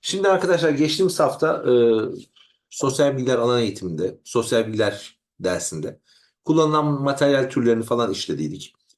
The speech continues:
Sonra gezi, gözlem, onları konuştuk. E, ve müze türlerini, e, bazı müze örnekleri falan sorulabilir demiştim.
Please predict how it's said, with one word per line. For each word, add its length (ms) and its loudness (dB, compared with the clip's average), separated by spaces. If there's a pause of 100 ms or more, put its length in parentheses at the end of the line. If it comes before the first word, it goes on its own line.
(300)
Sonra 380 2
gezi, 640 0
gözlem, 600 2
onları 340 0
konuştuk. 560 -8 (480)
E, 80 0 (600)
ve 340 2
müze 380 0
türlerini, 600 -2 (280)
e, 380 -4
bazı 260 0
müze 220 0
örnekleri 400 0
falan 260 -2
sorulabilir 760 -2
demiştim. 440 -8